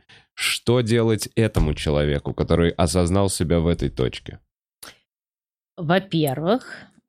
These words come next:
Speaker 2: а, в девяносто процентов, в большинстве случаев, скажу так, да, мы не обобщаем, абьюзер никогда не назовет себя абьюзером. Либо это заигрывание со смыслами. Ну, то есть,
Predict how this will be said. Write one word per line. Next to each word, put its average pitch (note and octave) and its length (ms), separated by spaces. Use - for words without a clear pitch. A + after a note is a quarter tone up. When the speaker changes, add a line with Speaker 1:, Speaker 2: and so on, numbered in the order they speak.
Speaker 2:
а, D#3+ 500
в E3 240
девяносто E3+ 760
процентов, - 440
в C#3+ 40
большинстве E3+ 560
случаев, C#3+ 500
скажу C#3+ 320
так, B2+ 340
да, D#3+ 280
мы D#3 200
не D3+ 220
обобщаем, G#3+ 720
абьюзер F#3 800
никогда D#3+ 480
не F#3+ 80
назовет D#3 440
себя C#3+ 280
абьюзером. C3 640
Либо G#3+ 260
это G3 200
заигрывание E3+ 720
со D#3 180
смыслами. F3 880
Ну, G3+ 140
то A3+ 100
есть, A3 260